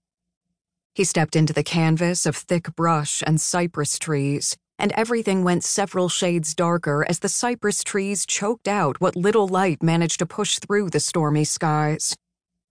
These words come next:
Bursts of pain shot through his right eye, and he could feel the skin tightening.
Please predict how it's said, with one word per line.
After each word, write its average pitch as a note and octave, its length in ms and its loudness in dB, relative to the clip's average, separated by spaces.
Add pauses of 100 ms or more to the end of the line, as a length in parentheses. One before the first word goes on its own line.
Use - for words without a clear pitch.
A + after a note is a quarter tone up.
(100)
Bursts - 380 0
of D3 100 -6
pain E3+ 560 0
shot F#3 380 0
through E3+ 340 0
his D3 220 0
right D#3 360 0
eye, D3+ 500 2 (280)
and F3 140 2
he E3+ 100 2
could A#3+ 140 -2
feel A#3 280 0
the F#3+ 80 0
skin F#3 440 -2
tightening. D3+ 720 0